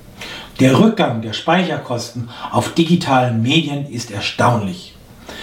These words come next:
Während man im Jahre neunzehnhunderteinundachtzig für das Speichern eines Gigabytes etwa siebenhunderttausend U-S-Dollar bezahlte, kostet dies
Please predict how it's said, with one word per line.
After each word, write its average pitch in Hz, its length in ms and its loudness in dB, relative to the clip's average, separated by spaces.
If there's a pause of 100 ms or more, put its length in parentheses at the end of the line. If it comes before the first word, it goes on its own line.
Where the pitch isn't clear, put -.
(280)
Während 151 320 4
man 151 180 4
im 131 80 0
Jahre 139 260 2
neunzehnhunderteinundachtzig 139 1400 2 (300)
für 127 140 2
das 139 180 4
Speichern 139 560 0
eines 214 380 6
Gigabytes 123 680 0
etwa 113 400 -2 (220)
siebenhunderttausend 143 1040 4
U-S-Dollar 143 640 2
bezahlte, 120 540 0 (520)
kostet 185 400 2
dies 175 240 4